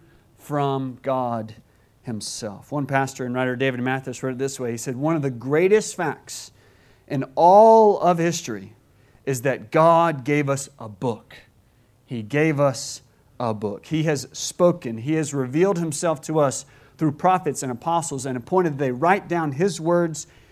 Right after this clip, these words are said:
and that they be preserved. We have His words. We can hear in our souls the very voice of God Himself by His Spirit through His book. What a gift!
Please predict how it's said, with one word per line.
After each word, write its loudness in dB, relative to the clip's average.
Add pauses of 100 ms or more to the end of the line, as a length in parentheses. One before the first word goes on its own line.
and -6
that -4
they 4
be 2
preserved. 0
We -4
have 2 (300)
His 0 (260)
words. 2
We 0
can -4
hear 4
in -6
our 0
souls -2 (260)
the -6
very 2
voice 2 (240)
of -4
God 6
Himself 2
by 0
His -2
Spirit 0 (220)
through 4
His -4
book. -6
What -2
a -8 (400)
gift! -16